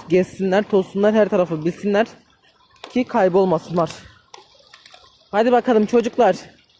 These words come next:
Oy benim torpidolarım sizi. Bunlar çok tatlılar ya, maşallah size. Yum şey, topalaklar.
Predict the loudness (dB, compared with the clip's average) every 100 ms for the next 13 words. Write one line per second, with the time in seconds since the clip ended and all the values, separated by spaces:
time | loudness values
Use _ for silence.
0 | _ _ _ _ 0 2 4 2 0 0
1 | 0 0 2 2 0 -4 -6 -2 -2 -4
2 | -16 -20 _ _ _ -6 -2 0 -2 -8
3 | -8 -6 -4 -4 -2 -2 -2 -4 -4 -6
4 | -2 -2 -2 -2 -2 -2 -4 -4 0 0
5 | -2 -10 _ _ _ _ _ _ -4 0
6 | -2 -2 -4 -4